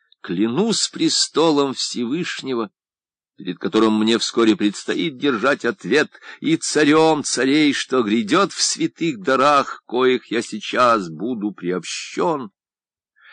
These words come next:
Все то время, когда я обучал богословию, и позднее, когда я писал, проповедовал, состязался в диспутах,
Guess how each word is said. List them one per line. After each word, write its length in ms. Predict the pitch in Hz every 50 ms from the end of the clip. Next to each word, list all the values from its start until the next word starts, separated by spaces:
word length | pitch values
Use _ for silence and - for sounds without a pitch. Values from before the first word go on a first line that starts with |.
| - - - -
Все 480 | - - - - - 175 190 208 214 202
то 360 | - - 165 190 202 202 190
время, 440 | 165 147 170 196 202 196 190 190 170
когда 260 | - 175 160 160 175
я 180 | 175 180 175 175
обучал 680 | 165 165 180 - - - - 143 160 175 180 185 185 175
богословию, 920 | 160 170 165 156 160 151 - - - - 151 165 156 139 135 131 117 95 - - - -
и 120 | - 208
позднее, 760 | - - 196 190 175 160 160 147 151 190 190 175 160 143 123 -
когда 280 | - 82 80 82 85
я 100 | 85 82
писал, 680 | - - 76 - - - - 151 160 147 131 113 87 - _
проповедовал, 840 | - - 87 - - 87 87 101 147 165 160 151 123 117 98 87 82
состязался 920 | - - 117 101 - - 120 117 95 120 151 165 165 160 - - 156 156
в 120 | 147 123 117
диспутах, 720 | 123 170 202 180 - - - 143 - - 135 - -